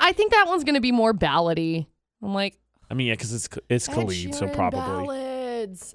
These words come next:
Speaker 1: Don't get me wrong. I love them. But they live forever.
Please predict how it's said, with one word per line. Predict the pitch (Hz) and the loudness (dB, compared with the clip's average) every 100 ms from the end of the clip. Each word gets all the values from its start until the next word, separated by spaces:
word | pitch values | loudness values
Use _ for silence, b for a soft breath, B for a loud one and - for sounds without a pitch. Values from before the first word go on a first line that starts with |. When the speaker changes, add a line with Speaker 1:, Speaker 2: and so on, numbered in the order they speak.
| - | -2
Speaker 1:
Don't | 277 285 | 2 4
get | 262 | 4
me | |
wrong. | 247 226 196 | 4 4 6
I | 214 | 4
love | 220 208 175 | 6 6 6
them. | 190 165 160 - _ _ _ _ _ _ _ _ _ _ _ _ | 4 4 0 -4 _ _ _ _ _ _ _ _ _ _ _ _
But | 240 | 2
they | 320 | 4
live | 277 233 240 196 | 6 6 6 4
forever. | 180 - 240 - 196 185 180 160 | 0 0 0 2 2 4 0 0